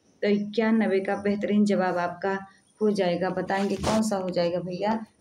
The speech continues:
तो ये आपके जो पहला session था उसमें भी आ चुका है। तो कौन सा हो जाएगा? इक्यानवे का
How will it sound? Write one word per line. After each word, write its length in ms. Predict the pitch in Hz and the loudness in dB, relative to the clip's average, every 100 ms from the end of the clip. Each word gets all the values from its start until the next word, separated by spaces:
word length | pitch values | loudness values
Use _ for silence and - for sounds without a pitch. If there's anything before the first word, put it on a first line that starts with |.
| _ | _
तो 60 | 202 | -6
ये 360 | 196 208 226 240 | -2 0 0 -2
आपके 440 | 185 170 - 214 240 - - - | -6 -8 -6 -4 -4 -8 -12 -6
जो 100 | 214 | -4
पहला 320 | 214 202 202 208 | -2 -2 0 -2
session 400 | 196 180 180 180 | -2 -6 -6 -4
था 140 | 214 220 | -4 -4
उसमें 360 | 214 - 202 196 | -8 -6 -6 -4
भी 200 | 208 226 | -4 -2
आ 120 | - 202 | -4 -6
चुका 340 | - 175 180 | -8 -6 -4
है। 220 | 175 180 160 - - - _ | -4 -4 -8 -8 -10 -10 _
तो 60 | - | -10
कौन 260 | - 220 226 | -2 0 0
सा 140 | 220 | 0
हो 100 | 202 | 0
जाएगा? 300 | 185 190 185 | 0 0 0
इक्यानवे 680 | 202 - - 202 190 185 170 170 | -2 -4 -6 -6 -4 -2 -4 -6
का 220 | 202 | -2